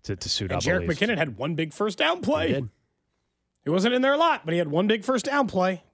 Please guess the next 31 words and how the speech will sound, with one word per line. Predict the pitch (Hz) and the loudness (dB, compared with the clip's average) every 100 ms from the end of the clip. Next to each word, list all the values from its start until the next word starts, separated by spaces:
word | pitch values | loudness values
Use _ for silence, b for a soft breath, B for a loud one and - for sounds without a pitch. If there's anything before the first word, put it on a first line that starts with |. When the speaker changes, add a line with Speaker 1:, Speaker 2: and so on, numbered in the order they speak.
| _ | _
Speaker 2:
That's | 147 | -4
all | 175 | -2
I | 196 | -2
care | - 98 | -4 -14
about. | 92 - 101 | -14 -14 -8
Speaker 1:
Yeah, | 92 | -4
later | 98 175 | 0 0
in | 160 | 2
the | 135 | 0
week | 135 | 0
we | 117 | 0
can | 107 | 0
talk | 120 107 | 0 0
about | 104 98 | 0 0
the | - | -2
two | - 120 | -4 -2
wide | 98 | -2
receivers | 90 - 107 92 87 | -6 -6 -6 -6 -6
that | 95 | -6
were | 82 85 | -6 -8
inactive | 85 90 110 113 - 78 | -6 0 2 0 -4 -12
for | - | -14
the | 80 | -14
game. | 80 85 | -10 -4
That's | 107 104 | -4 -2
a | |
later | 95 98 92 | -2 -2 -2
in | 87 | -2
the | |
week | 92 90 | -4 -6
conversation. | 92 82 80 - 80 - 78 | -8 -8 -10 -10 -12 -14 -18